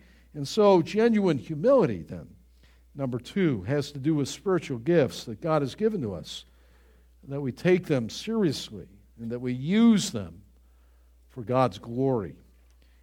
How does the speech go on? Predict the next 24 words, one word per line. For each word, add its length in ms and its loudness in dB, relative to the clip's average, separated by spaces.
And 160 0
it's 200 -2
wrong 400 8
for 240 -2
every 220 4
one 240 4
of 120 4
us, 240 -4
for 400 -10
you 240 0
to 100 2
say, 580 4
"I 120 2
have 160 4
nothing 480 4
to 80 0
offer 400 0
God." 320 -4
Listen, 320 -4
if 120 -10
you're 140 -8
saved 400 -6
in 120 -8
here, 220 -6